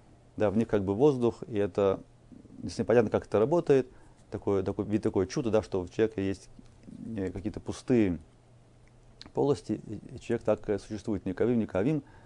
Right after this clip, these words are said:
халулим, халулим, галуй, ваядуа, лифней кесех водейха, галуй, ваядуа. Галуй, ваядуа.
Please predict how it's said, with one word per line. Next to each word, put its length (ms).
халулим, 500
халулим, 760
галуй, 640
ваядуа, 720
лифней 360
кесех 340
водейха, 540
галуй, 600
ваядуа. 600
Галуй, 360
ваядуа. 500